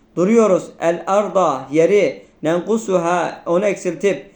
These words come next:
min etrafiha etraflarından. Vallahu Allah yahkumu hükmünü öyle yürütür ki la muakkibe değiştirecek yoktur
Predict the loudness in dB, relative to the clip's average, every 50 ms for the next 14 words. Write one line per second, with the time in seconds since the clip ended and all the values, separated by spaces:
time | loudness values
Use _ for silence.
0 | _ _ _ -4 -4 -4 -2 -2 -4 -4 -2 0 0 0 0 0 0 0 0 0
1 | 0 0 0 0 -2 -4 -6 -12 -20 _ _ -6 -4 -4 -2 0 0 -2 -2 -2
2 | 0 0 0 0 0 0 0 0 0 -2 -4 -8 -12 -16 _ _ -2 0 0 0
3 | 2 2 2 2 2 0 0 0 0 0 2 2 2 2 2 2 0 0 0 0
4 | -2 -6 -6 -6 -4 -2 0 0 0 0 -4 -10 -16 _ _ -6 -6 -6 -4 -4
5 | -4 -4 -2 0 0 0 2 2 2 2 2 2 0 -2 -4 -4 -6 -4 -2 0
6 | 0 0 0 -2 -8 -16 _ _ _ -2 0 0 0 0 0 -2 -2 -2 0 -2
7 | -2 -2 -4 -4 -2 0 0 2 2 0 0 -2 -2 2 2 2 2 2 -2 -6
8 | -4 -4 -4 -4 -2 -2 -2 0 0 0 0 0